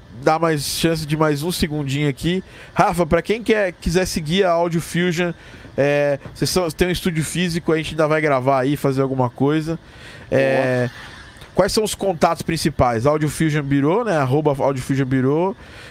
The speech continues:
Speaker 1: Em todas as redes sociais, certo?
Speaker 2: Certo.
Speaker 1: Tanto o estúdio quanto os plugins, tudo por aí.
Speaker 2: Tudo por aqui, exatamente. Aí tem o site,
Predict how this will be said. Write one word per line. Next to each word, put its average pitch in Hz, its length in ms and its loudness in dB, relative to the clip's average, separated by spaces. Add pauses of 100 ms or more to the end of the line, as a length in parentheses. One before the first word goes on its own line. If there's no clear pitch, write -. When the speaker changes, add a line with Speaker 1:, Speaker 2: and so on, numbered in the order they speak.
(120)
Speaker 1:
Em 127 60 -10
todas 185 280 2
as 170 120 0
redes 160 160 0
sociais, 156 560 0
certo? 214 440 -2 (600)
Speaker 2:
Certo. 143 220 4
Speaker 1:
Tanto - 140 -4
o - 20 2
estúdio 202 460 0
quanto 180 300 0
os 165 100 -2
plugins, 165 500 -2
tudo 190 240 0
por 185 160 2
aí. 135 240 0 (880)
Speaker 2:
Tudo 196 160 2
por 202 140 4
aqui, 131 300 0 (100)
exatamente. 120 520 2
Aí 123 60 2
tem 151 120 0
o 151 40 0
site, 190 480 0